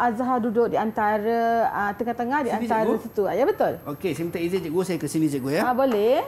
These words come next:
Speaker 1: Jadi,
Speaker 2: Wah.
Speaker 1: Azhar, okey.
Speaker 2: Mhm.
Speaker 1: Jadi, Azhar, cikgu baca juga soalan. Boleh?
Speaker 2: Okey, boleh, cikgu.
Speaker 1: Okey, cikgu nak Azhar bantu cikgu dan murid-murid di luar sana
Speaker 2: Baik, cikgu.
Speaker 1: kelaskan haiwan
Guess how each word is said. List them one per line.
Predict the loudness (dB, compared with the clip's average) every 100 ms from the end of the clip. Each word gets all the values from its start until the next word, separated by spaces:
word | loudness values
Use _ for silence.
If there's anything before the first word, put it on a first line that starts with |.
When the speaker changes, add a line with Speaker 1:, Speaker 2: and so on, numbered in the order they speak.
| -2
Speaker 1:
Jadi, | 0 2
Speaker 2:
Wah. | 4
Speaker 1:
Azhar, | 4 4 4 4 2 0
okey. | -2 2 4 4
Speaker 2:
Mhm. | 2 -4 -18 -20 -20 -20 -20 -20 -20 -4
Speaker 1:
Jadi, | 2 4
Azhar, | 4 4 4 2 -4 -6
cikgu | -2 0
baca | 0 -2 0 2
juga | 4 2
soalan. | 2 2 2 0 -6 -8
Boleh? | 0 2 2
Speaker 2:
Okey, | 0 -8 -2
boleh, | 2 4
cikgu. | 4 2
Speaker 1:
Okey, | 0
cikgu | 0 -2 0 0
nak | 2 0
Azhar | 0 0 0
bantu | 0 -2 -2 -2
cikgu | -2 0 0
dan | 2 4 2 0 -8 -12
murid-murid | -4 -2 0 2 2
di | 2
luar | 0 0
sana | -2 -2 0 0 0 -2 -4
Speaker 2:
Baik, | -4 0
cikgu. | 2
Speaker 1:
kelaskan | 4 4 2 -2 0
haiwan | 0 2 4 4 4